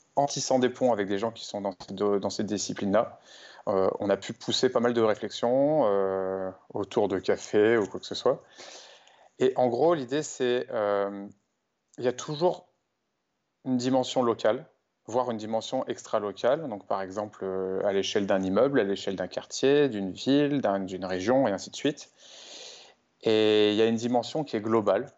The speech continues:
c'est une forme de conscience aussi, c'est que même si, euh, je suis ici dans mon petit, euh, dans mon petit immeuble,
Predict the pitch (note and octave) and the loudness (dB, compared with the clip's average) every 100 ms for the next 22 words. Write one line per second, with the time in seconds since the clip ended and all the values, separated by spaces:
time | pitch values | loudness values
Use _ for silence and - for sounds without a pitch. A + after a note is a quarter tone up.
0 | _ - - G2 F#2 F2+ - A2+ G#2+ G#2+ | _ -16 -10 -10 -10 -14 -2 -2 0 -4
1 | - G#2 - A2 G#2 F#2+ - D3 - F#2 | -6 -6 -4 -4 -4 -6 -6 -6 -6 -6
2 | G2 G#2+ G#2+ - A2 G#2+ G2 F#2 F2+ F2+ | -2 -2 -4 -4 0 2 2 2 -2 -2
3 | G2 F#2 - G#2+ - B2 A2 G2 F#2 - | -4 -2 -2 0 2 2 2 0 -4 -6
4 | - G2+ G2 F#2+ F#2+ F#2+ F#2+ G2 - - | -2 2 2 2 0 -4 -6 -8 -12 -10
5 | - G#2+ C#3 | 0 2 2